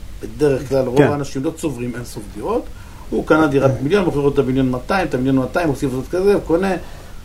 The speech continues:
Speaker 1: רוב
Speaker 2: הוא
Speaker 1: המשקיעים
Speaker 2: מתגלגל,
Speaker 1: מחזיקים
Speaker 2: נכון.
Speaker 1: בדרך כלל אותה כמות דירות. אולי יש כאלה שמצליחים טיפה להוסיף עוד דירה פעם
Speaker 2: כן.
Speaker 1: בכמה שנים, אבל הם
Speaker 2: יש
Speaker 1: לא
Speaker 2: איזה טבלה ש-
Speaker 1: כן, כן, אבל
Speaker 2: רוב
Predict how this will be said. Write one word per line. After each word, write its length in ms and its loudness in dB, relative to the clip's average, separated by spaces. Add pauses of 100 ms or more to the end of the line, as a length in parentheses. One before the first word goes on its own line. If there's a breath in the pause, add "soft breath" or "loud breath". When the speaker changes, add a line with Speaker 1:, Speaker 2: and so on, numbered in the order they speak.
(140)
Speaker 1:
רוב 160 6
Speaker 2:
הוא 60 6
Speaker 1:
המשקיעים 260 6
Speaker 2:
מתגלגל, 240 6
Speaker 1:
מחזיקים 400 -2
Speaker 2:
נכון. 260 2
Speaker 1:
בדרך 320 6
כלל 160 2
אותה 200 0
כמות 580 0 (120)
דירות. 500 4
אולי 380 -2 (520 loud breath)
יש 160 2
כאלה 220 6
שמצליחים 340 -4
טיפה 260 -6
להוסיף 400 -2
עוד 140 0 (140)
דירה 280 2
פעם 240 4
Speaker 2:
כן. 60 2
Speaker 1:
בכמה 280 -4
שנים, 300 0
אבל 180 4 (540 loud breath)
הם 120 -2
Speaker 2:
יש 140 4
Speaker 1:
לא 100 4
Speaker 2:
איזה 240 4
טבלה 400 4
ש- 80 -4
Speaker 1:
כן, 640 6
כן, 60 2
אבל 80 4
Speaker 2:
רוב 140 6